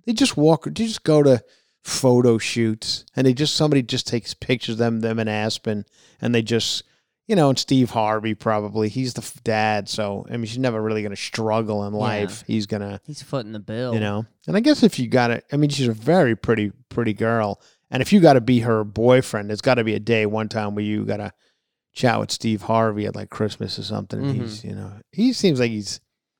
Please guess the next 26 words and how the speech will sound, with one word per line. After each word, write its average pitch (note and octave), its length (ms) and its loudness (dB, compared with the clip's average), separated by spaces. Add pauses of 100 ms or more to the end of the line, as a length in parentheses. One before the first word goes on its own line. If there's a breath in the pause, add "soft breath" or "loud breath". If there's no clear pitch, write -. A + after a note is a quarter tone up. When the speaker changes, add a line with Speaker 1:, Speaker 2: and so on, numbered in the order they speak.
(320)
Speaker 1:
I A3+ 100 8
don't E3+ 120 8
know, C3+ 180 4
I C3+ 120 2
mean, C#3 160 4
I B2+ 60 4
love C#3+ 340 6
his A#2+ 160 0
work. A#2 440 0
He's A2 240 -8
always A#2+ 240 2
made A2+ 160 0
me A2 120 -2
laugh, G#2+ 420 0
and A2+ 60 -2
I G#2+ 60 -2
kind A2+ 220 -2
of G2+ 80 -6
like A2 240 0
him A2+ 80 -2
as G#2 100 -4
a G#2+ 60 -4
host A2+ 280 -2
on G#2 100 -4
Family G#2 340 -2
Feud, A2 420 0